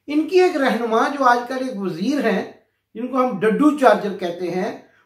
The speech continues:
उस डड्डू चार्जर ने भी अपनी औकात और हैसियत के मुताबिक खातून अव्वल के खिलाफ वो गलीज इस-, जबान इस्तेमाल की थी और इमरान खान के खिलाफ भी वो गलीज इस्तेमाल की थी जबान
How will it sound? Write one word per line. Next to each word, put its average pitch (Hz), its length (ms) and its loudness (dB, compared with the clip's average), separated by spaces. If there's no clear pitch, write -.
उस 269 280 -6
डड्डू 254 380 -6
चार्जर 226 420 0
ने 233 100 -2
भी 262 180 -4
अपनी 247 360 -4
औकात 240 640 0
और 254 180 0
हैसियत 226 720 -6
के 247 140 -2
मुताबिक 226 640 0
खातून 247 560 -4
अव्वल 233 280 -2
के 220 140 -6
खिलाफ 185 400 -2
वो 247 160 0
गलीज 202 380 -2
इस-, - 320 -8
जबान 165 380 -2
इस्तेमाल 208 440 -2
की 196 240 -12
थी 262 280 -8
और 226 220 -2
इमरान 254 600 2
खान 269 240 -2
के 240 180 -6
खिलाफ 196 560 -4
भी 226 100 -8
वो 220 320 0
गलीज 240 340 -2
इस्तेमाल 196 420 -6
की 196 320 -14
थी 202 80 -8
जबान 180 480 0